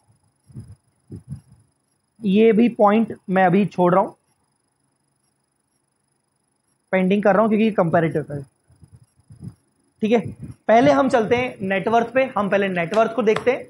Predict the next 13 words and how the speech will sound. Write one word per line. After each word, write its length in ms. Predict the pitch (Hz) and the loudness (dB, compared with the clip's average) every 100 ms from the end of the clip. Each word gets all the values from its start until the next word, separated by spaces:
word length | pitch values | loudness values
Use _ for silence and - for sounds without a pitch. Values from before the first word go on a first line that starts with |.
| _ | _
फिर 120 | 247 | 0
आगे 160 | 185 160 | 0 -2
बढ़ेंगे। 320 | 151 156 151 - _ - _ _ _ _ _ _ _ _ _ _ _ _ _ _ - | -6 -10 -14 -18 _ -20 _ _ _ _ _ _ _ _ _ _ _ _ _ _ -8
बच्चों, 220 | 285 392 | -2 0
एक 100 | 320 | 2
बात 200 | 247 285 | 2 2
बताओ, 380 | 240 180 151 196 _ _ _ _ _ _ 370 | 2 0 -2 -8 _ _ _ _ _ _ -4
ये 60 | |
नेटवर्थ 420 | 440 214 185 381 - | -2 -2 -4 -6 -2
क्या 140 | 370 | 0
होती 240 | 226 170 | 0 0
है 80 | 185 | -4
यार? 160 | 170 | -4